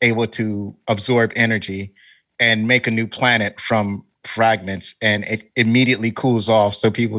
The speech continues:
can go on it. The aliens are made of energy. That is why the Titan is so threatening to them, because the Titan can suck them up.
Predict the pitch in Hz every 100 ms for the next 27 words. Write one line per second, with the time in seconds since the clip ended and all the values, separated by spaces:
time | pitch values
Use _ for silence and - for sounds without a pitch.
0 | 107 104 104 110 113 101 95 - - -
1 | - _ _ - _ 131 131 147 180 139
2 | 123 110 123 127 123 113 113 127 120 107
3 | 117 123 123 127 117 110 113 113 110 -
4 | 120 107 104 101 - 113 104 - 117 120
5 | 127 113 107 110 110 104 113 101 92 -
6 | _ _ _ 113 110 110 131 120 - 107
7 | - 127 107 113 107 117 95